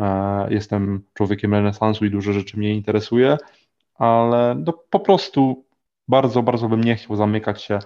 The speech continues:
tylko do roli trenera, e, skoro interesują mnie i mogę pomagać też w innych rzeczach.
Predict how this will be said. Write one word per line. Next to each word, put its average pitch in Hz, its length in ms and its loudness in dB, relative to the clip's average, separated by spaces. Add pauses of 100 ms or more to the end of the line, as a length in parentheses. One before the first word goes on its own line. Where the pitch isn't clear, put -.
(200)
tylko 107 340 -2
do 101 200 -2
roli 98 500 -2 (280)
trenera, 104 760 0 (100)
e, 101 300 -8
skoro 98 420 -2
interesują 104 580 -4
mnie 101 180 0
i 98 160 -6
mogę 110 280 2
pomagać 107 420 0
też - 180 -8
w - 40 -12
innych 104 220 -4
rzeczach. 104 420 -2